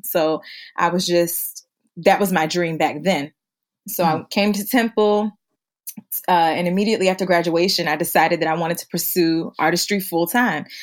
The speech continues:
Speaker 1: So I was on auditions and, you know, taking the mega bus up to New York when it was just a dollar. Do you remember that dollar?
Speaker 2: Yeah, I do.
Speaker 1: Um,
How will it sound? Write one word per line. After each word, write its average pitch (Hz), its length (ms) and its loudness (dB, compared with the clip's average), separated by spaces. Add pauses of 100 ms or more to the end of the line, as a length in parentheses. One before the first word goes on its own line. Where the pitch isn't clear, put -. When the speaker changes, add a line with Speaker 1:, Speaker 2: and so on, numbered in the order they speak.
(140)
Speaker 1:
So 196 100 4
I 175 40 4
was 185 140 2
on 175 200 2
auditions 170 920 2
and, 156 240 -4 (360)
you 220 120 2
know, 175 180 2
taking 202 400 2
the 220 100 6
mega 247 340 6
bus 180 340 4
up 185 160 4 (100)
to 240 120 2
New 226 120 4
York 233 680 6
when 190 140 2
it 190 80 0
was 208 160 2
just 269 400 4
a 254 100 8
dollar. 262 420 6
Do 214 80 4
you 240 120 2
remember 294 240 2
that 294 180 4
dollar? 262 480 2
Speaker 2:
Yeah, 180 120 -2 (100)
I 208 180 2
do. 208 160 2
Speaker 1:
Um, 208 320 4